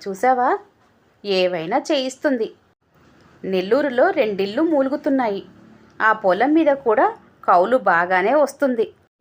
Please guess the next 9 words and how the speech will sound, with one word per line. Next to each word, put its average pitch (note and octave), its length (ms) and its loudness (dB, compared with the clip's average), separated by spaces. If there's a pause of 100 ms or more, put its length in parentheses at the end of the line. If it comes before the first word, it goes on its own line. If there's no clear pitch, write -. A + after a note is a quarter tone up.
(600)
మన A3+ 160 0
ముందు G3 360 0
బయటపడదు G3+ 640 0
కానీ B3 540 0 (360)
డబ్బులు F#3 400 0
బాగానే G3+ 540 0
కూడేసింది." C4 760 0 (680)
అనకూడదు F#3+ 560 -2
కానీ B3+ 520 0